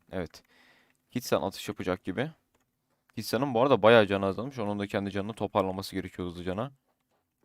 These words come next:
Elli bir fena ne durumda? İçeceğini içti. Şu an bir sıkıntısı yok gibi. Aa, bir dakika. İki tane içecek içti. Rushlayabilir.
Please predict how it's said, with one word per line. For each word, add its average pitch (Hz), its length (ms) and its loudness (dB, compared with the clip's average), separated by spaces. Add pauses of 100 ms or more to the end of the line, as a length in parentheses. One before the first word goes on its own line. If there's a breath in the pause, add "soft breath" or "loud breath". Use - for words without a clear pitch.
(1600)
Elli 101 340 -4
bir 147 220 -4 (280)
fena 120 320 4
ne 92 140 -4
durumda? 170 760 -8 (720)
İçeceğini 147 400 -4
içti. 123 300 -4
Şu 123 200 0
an 110 260 0
bir 113 220 -14
sıkıntısı - 380 -8
yok 165 140 -4
gibi. 95 200 -8 (1200)
Aa, 87 360 0
bir 90 100 -4
dakika. 85 320 -6
İki - 220 -16
tane 90 220 -6
içecek 87 280 -10
içti. 139 300 -6 (840 loud breath)
Rushlayabilir. 107 760 6